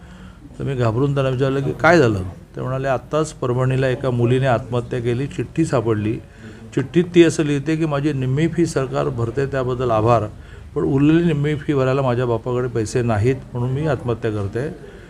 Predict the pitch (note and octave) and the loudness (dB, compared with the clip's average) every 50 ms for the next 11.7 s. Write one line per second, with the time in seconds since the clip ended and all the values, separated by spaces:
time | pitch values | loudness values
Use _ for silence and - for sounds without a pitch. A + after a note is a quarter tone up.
0 | - - - - - - - C#3 C3+ C3 C3 C#3+ C#3+ D#3 D#3 - D3 A#2+ - E3+ | -20 -20 -20 -20 -16 -10 -4 -2 0 2 2 4 4 2 2 0 -2 -2 0 2
1 | D#3+ D3 D3+ C#3 C3 C#3 C3+ C3+ C3+ C#3 C#3+ D3 C#3 C3 B2+ C3 C3+ C3 C3+ B2+ | 2 2 2 2 2 2 0 0 0 0 -2 -2 -2 0 0 0 0 -2 -2 -2
2 | C3 C3+ C3+ C3 E3 D#3 C#3 C3 B2 C3 C#3+ D3 C#3+ - C3 - - D3+ D#3 D3+ | -2 -2 -2 -2 -2 -2 -2 0 2 2 2 0 0 -2 -4 0 2 4 4 4
3 | C3+ B2 B2 C3 B2 A#2+ A#2+ - C3+ B2 A#2 B2+ B2+ B2+ B2+ B2+ C3 B2+ A#2+ A2+ | 4 2 0 0 0 0 0 0 -2 -2 -2 -2 -2 -2 0 2 2 2 2 0
4 | G#2 - B2+ A#2+ A#2 A#2 A#2 A#2+ B2 C3+ C3+ C#3+ B2+ A#2+ A2 A2+ A#2+ A#2 - - | -2 -2 -4 -2 -2 0 0 -2 -2 -4 -4 -4 -4 -4 -2 -2 -4 -4 -4 -6
5 | B2+ B2+ C3+ C#3 D3 D#3+ - A#2+ B2 - - C#3+ C#3+ D3 C#3+ C3 A#2+ A#2+ B2+ B2+ | -8 -6 -4 -4 -4 -4 -2 -4 -4 -2 0 2 2 2 2 0 0 0 2 2
6 | C#3 D#3 - - - - - - - - - - - - F3+ E3 D#3+ D#3+ - G#3 | 0 0 -2 -4 -8 -14 -18 -20 -20 -20 -18 -18 -4 2 4 4 4 6 8 8
7 | A3 A#3 G3 - G3 F3+ E3 D#3 - - G3+ F#3+ - - - E3+ F#3+ G3+ G#3+ E3+ | 8 8 6 4 4 6 6 4 2 0 -2 -4 -2 -2 -2 0 0 -2 -2 -4
8 | B2 A#2 - - - D3+ D#3 B2+ B2 A2+ A#2+ B2+ C#3 C3+ B2 A2+ A2+ B2 C3 C3+ | -4 -4 -4 -2 -2 -2 -2 0 0 2 4 4 4 4 2 2 2 2 4 4
9 | C3+ B2 G2+ - - - - - - - - - - - - - - - - - | 4 4 4 0 -4 -10 -16 -20 -20 -20 -20 -20 -20 -20 -20 -20 -20 -12 -4 0
10 | D#3 D3+ D#3 D3+ D3+ - D3+ C3 - D#3+ D3 C#3 C3+ C3 C#3+ C#3+ D3 C#3+ C3 D3+ | 4 4 4 4 2 0 -2 0 2 2 2 2 2 2 2 2 2 4 4 4
11 | F3 E3 D3+ C3 A#2+ B2 A#2 - A#2 G#2 G2 E2+ F2 | 6 6 6 6 6 4 2 2 0 -2 -4 -4 -6